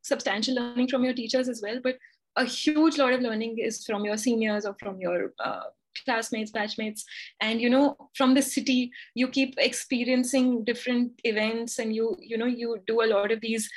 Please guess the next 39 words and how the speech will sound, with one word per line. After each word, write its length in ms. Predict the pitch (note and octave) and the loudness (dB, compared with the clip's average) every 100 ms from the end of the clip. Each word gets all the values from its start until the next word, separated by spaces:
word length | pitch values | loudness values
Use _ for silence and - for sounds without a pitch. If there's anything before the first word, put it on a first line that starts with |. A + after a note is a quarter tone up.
| - - | -14 -8
studies 560 | - - A#3 G#3+ A#3 A#3 | -4 0 2 4 4 2
which 240 | D4 - - | 0 -2 -2
connect 340 | B3+ A#3+ A#3+ | 0 0 0
you 140 | C4 B3+ | 0 2
directly 520 | A3+ G#3+ G#3+ - A3 | 2 0 -2 -4 -4
to 140 | A3 G#3+ | -2 -2
the 120 | A3 | -4
place 380 | - C4 C#4 - | 0 2 2 0
that 200 | G#3+ A3 | -4 -2
you 80 | |
are 120 | G3 G3 | -4 -2
in 280 | G3+ G3+ | -4 -4
and, 160 | F#3+ F#3+ F#3+ | -8 -10 -16
uh, 460 | - - G2 - - - - | -14 -10 -8 -8 -10 -12 -6
all 140 | G3+ | -4
of 80 | G3+ | -4
that. 240 | G3+ F#3 F#3 - - - - | -2 -4 -6 -16 -16 -18 -8
So 460 | - D4+ D4 B3 _ _ _ _ _ _ | 0 2 2 -2 _ _ _ _ _ _
I, 240 | B3 C#4 - _ - | 0 0 -2 _ -6
yeah, 340 | A#3+ A#3+ F#3+ - | 0 0 0 2
I 80 | |
mean, 300 | A#3+ C4 B3 - | 4 6 4 0
there's 240 | B3 A#3+ | 0 0
definitely 460 | A3+ A3+ C4 C#4+ D#4 | -2 -4 -2 0 -2
things 280 | C#4 B3+ B3 | -2 -2 -4
that 200 | A#3+ - | -8 -10
can 240 | A#3 A#3 | -10 -10
improve, 480 | A#3 G#3 - G#3 A3+ - - _ _ - | -8 -8 -8 -10 -10 -14 -20 _ _ -6
but 300 | A3 A3 A3 - | 0 0 0 -6
there's 360 | A#3 A#3 A#3+ - | 0 0 0 -2
also 460 | - A#3 A#3 A3+ C4+ | 2 2 2 2 4
a 80 | A#3 | 2
lot 320 | G3+ G3 G3 _ | -2 -6 -8 _
that 160 | F#3 E3+ _ - | -4 -4 _ -6
it, 260 | F#3 F3+ - | -4 -4 -4
it 240 | F#3+ F#3 | -6 -4
gives 300 | F#3+ F#3 F3+ | -4 -4 -2
already. 540 | D3+ D3 - - - - _ | -2 -2 -4 -8 -10 -16 _
So. 320 | - - F#3+ | -16 -12 -12